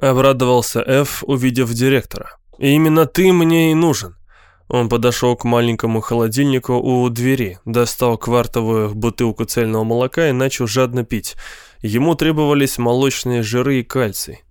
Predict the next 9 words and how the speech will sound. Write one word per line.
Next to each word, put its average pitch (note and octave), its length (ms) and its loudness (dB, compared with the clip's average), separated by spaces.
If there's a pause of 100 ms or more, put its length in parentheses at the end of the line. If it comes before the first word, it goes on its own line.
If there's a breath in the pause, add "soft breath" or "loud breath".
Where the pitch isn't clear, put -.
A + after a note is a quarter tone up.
точно A#2+ 320 -2
так C3 220 0
же, A#2 140 -4
как - 260 -6
когда-то A2+ 560 -2
требовалось A#2 720 -2
спиртное. A2+ 800 -6 (800 soft breath)
«Одну A#2+ 360 0
зависимость C#3 840 0